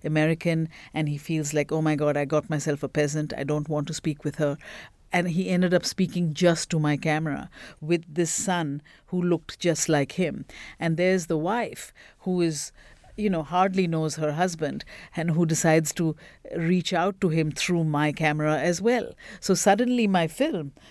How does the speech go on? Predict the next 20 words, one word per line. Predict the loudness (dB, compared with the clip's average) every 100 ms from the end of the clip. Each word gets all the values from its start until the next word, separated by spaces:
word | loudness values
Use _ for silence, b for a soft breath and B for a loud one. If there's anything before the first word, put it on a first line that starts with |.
| B -8
which | -2 -2 0
was | -2
supposed | 0 2 2 2
to | 2
be | 4
about, | 6 6 2 -2
uh, | -14 -14 -12 -6
subway | 0 0 4 4 4 0
newsstand | 0 0 0 2 2 2 -2 -4
immigrant | -2 0 2 2 0 -2
troubles, | 2 2 2 0 -4 B B -16 -2
began | -2 0 -2 -4 -6
to | -6
become | -6 -2 -2 -2 -6
this | -6 -4
domestic | -2 -2 -2 -6 -6
drama | 0 4 4 2
where | 2 0
the | -2
camera | -2 0 4 4 4